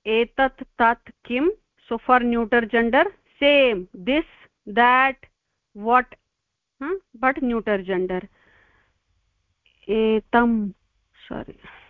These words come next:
So this here, there is a s-, uh, I, I am doing the, this, I cannot change over here. This is, uh, etat, ete, etani, etat, ete, etani. For the neuter gender, prathama vibhakti and ditya vibhakti is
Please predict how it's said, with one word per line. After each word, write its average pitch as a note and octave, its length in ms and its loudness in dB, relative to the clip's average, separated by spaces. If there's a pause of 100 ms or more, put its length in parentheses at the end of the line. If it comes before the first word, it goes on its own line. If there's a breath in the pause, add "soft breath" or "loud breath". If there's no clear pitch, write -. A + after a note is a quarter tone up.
(1200 loud breath)
So B3 80 4
this A#3 240 2
here, A#3 400 2 (300)
there A3+ 180 4
is A3 120 -2
a A#3 40 2
s-, - 260 -8
uh, - 40 -2
I, G3+ 580 0
I - 160 0
am A3 300 2
doing A3+ 320 4
the, A3 180 4 (220)
this, G#3+ 160 0 (580)
I A3 60 0
cannot A3+ 320 4
change A3 320 2
over A3 180 2
here. A#3+ 300 2
This A#3 220 -6
is, A3 120 -6 (300)
uh, - 100 -8 (560 soft breath)
etat, B3+ 420 6
ete, A3+ 600 0
etani, C#4+ 480 0
etat, B3 360 -2
ete, G#3+ 540 -2
etani. G3+ 400 -2
For A#3+ 260 2
the C4+ 120 2
neuter C4 340 0
gender, B3+ 320 2
prathama C4+ 480 0
vibhakti B3 440 -4
and C4+ 200 -4
ditya A#3 400 -2
vibhakti A#3 400 -4
is B3+ 80 -4